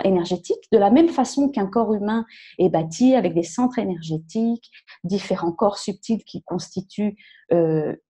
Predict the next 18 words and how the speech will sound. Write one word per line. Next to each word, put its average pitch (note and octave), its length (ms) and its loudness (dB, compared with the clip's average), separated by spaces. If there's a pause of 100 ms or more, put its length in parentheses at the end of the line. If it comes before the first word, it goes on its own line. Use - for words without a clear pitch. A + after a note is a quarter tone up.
(120)
une G#3+ 180 6
intégrité, F#3 800 0
une G3 160 4
unicité F#3 640 2
finalement, G#3+ 640 0 (400)
eh - 80 2
bien, A3 100 2
c'est - 220 -4
pareil A#3 240 -2
pour B3+ 120 -6
la G#3+ 120 -2
planète. C3 340 -10
Donc, E3 220 -2
elle, D#4 160 6
on B3+ 80 4
va G3 100 2
la G3 100 4
rebrancher. G3+ 580 -2